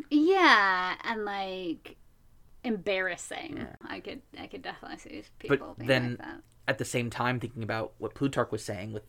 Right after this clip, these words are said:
Speaker 2: the people in the capital not having the bread and circuses anymore, you know,
Speaker 1: Mm-hmm.
Speaker 2: what is it like for them to see District thirteen people having a celebration, as quaint as it may be, when they are rationing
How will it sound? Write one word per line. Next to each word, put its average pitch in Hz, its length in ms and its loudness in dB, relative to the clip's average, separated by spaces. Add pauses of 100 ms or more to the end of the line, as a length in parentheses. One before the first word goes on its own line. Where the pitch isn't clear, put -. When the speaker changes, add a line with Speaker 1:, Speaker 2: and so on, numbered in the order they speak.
Speaker 2:
the - 80 -10
people 113 260 -10
in 110 60 -10
the 110 60 -8
capital 107 680 -4 (360)
not 110 160 -6
having 143 340 6
the 135 80 2
bread 127 160 4
and 113 100 -6
circuses 110 480 -2
anymore, 110 640 -6 (160)
you 220 180 0
know, 196 300 -2
Speaker 1:
Mm-hmm. 185 240 -6 (680)
Speaker 2:
what 127 160 4
is 110 80 -2
it 123 120 0
like 113 180 0
for - 100 -6
them 107 100 -2
to 107 80 -4
see 107 600 -6 (880)
District - 340 0
thirteen 160 480 0
people 90 600 -6
having 120 280 2
a 107 60 -8
celebration, 107 600 -6
as 107 140 -10
quaint 110 460 -8
as 110 100 -10
it 107 100 -8
may 104 200 -6
be, 123 500 2 (300)
when 123 240 -2
they 120 240 4
are 90 440 -2 (560)
rationing 98 800 -2